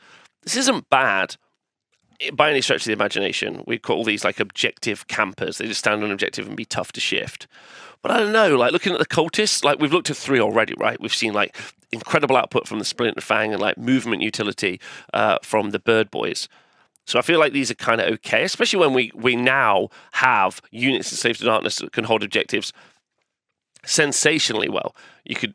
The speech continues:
this, these hundred points that you spend could easily be pushed into going into some Chaos Warriors. But maybe you just take loads of these,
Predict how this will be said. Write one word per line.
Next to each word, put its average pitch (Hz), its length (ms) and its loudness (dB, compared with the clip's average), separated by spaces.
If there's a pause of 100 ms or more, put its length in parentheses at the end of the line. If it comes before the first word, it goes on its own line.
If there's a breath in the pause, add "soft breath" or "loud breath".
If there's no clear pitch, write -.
this, 135 280 0
these 147 220 2
hundred 170 380 0
points 139 260 2
that - 60 -10
you - 60 -4
spend 104 400 -2
could - 160 -8 (160)
easily 123 520 -4
be 104 120 -2
pushed - 460 -2 (320 loud breath)
into 120 240 -2
going 110 200 0
into 104 240 -4
some 104 340 -2
Chaos 90 340 0
Warriors. 95 400 2 (440 loud breath)
But 214 200 4
maybe 185 220 2
you 175 300 -2
just 143 220 -4
take 180 160 2
loads 160 220 4
of 156 60 2
these, 156 500 0